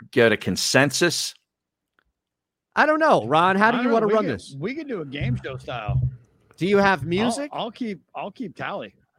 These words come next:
Speaker 1: Hmm.
Speaker 3: I can, I can come up with some music.
Speaker 1: Like the Benny Hill theme.
Speaker 3: No, no, no. We, we,
Speaker 1: <laughs> No?
Speaker 3: we'll come a little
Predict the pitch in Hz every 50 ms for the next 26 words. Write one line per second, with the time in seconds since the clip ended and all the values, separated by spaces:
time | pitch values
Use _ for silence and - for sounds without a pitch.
0 | _ _ - 98 101 90 82 67 67 _ _ _ _ _ _ _ _ - 151 202
1 | 247 320 302 202 160 147 190 247 254 202 - 180 147 127 120 117 104 123 113 107
2 | 104 104 120 151 - _ _ _ _ _ _ _ _ _ _ _ _ _ - 101
3 | 101 - - 92 - - 110 113 113 107 92 - 110 117 120 113 - - 101 87
4 | 80 71 67 - _ _ _ _ _ _ _ _ _ - 151 160 160 147 135 127
5 | 120 117 107 98 95 95 95 95 101 131 147 175 - 143 - - 143 131 - -
6 | 190 - 110 127 143 123 120 - - - 190 185 180 - 190 185 165 160 - 151
7 | 151